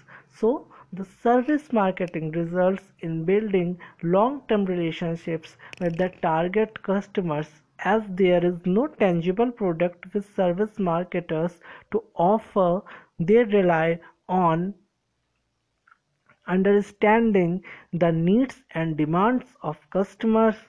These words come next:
and fulfilling them through concerned service offerings in the most effective way. In this way, a trust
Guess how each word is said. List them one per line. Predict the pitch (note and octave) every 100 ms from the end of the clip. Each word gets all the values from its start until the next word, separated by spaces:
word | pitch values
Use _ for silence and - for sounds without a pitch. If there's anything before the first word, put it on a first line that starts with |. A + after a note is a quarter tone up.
| _
and | E3 D3+ D#3+
fulfilling | - - A#3+ A#3 - F#3 D#3 D3+ C#3+
them | C#3+ C#3 E3 - _ _
through | - G#3 D#3+ D#3+ - - _ _
concerned | A3+ A#3 A#3 - G3+ E3+ E3 F#3 G3 _ _ _
service | - G#3 F#3+ F3 F3 - -
offerings | E3 F3+ - B3+ G#3 F#3 - _ -
in | D#3
the | D3
most | D3 D3 D3 D#3+ - - _
effective | - D3 D3 - - D3 D#3 E3
way. | A3+ D#3 F3 _ _ _ _ -
In | D4 D4+
this | C#4+ B3+ -
way, | A#3 F#3 D3+ A#3 _ _ -
a | F#3+ - -
trust | A#3 C4 -